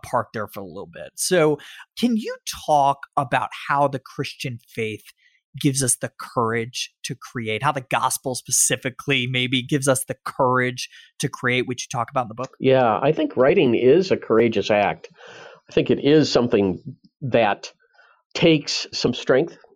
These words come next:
Speaker 2: and some fortitude, because you can get criticism on the other end, or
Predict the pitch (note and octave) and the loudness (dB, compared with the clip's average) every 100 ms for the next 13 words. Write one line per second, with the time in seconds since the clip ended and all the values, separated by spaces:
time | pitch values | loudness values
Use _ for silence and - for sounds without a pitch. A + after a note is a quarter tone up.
0 | - A#2 A2+ A#2+ - B2+ A#2 - A#2+ A#2 | -6 -4 -2 -4 2 2 2 2 2 2
1 | D#3 _ _ - F3 G3+ G3 F#3+ F3 G#3 | -2 _ _ -4 0 4 4 2 2 4
2 | A#3 A3 C#3+ - F3 F3+ G#2 F2+ E2 F#2+ | 6 6 2 2 0 2 0 -4 -2 -2
3 | F#2+ F#2+ F#2+ G#2+ G#2 E2+ - E3+ A#3 B3 | 2 2 4 2 2 -4 0 4 6 4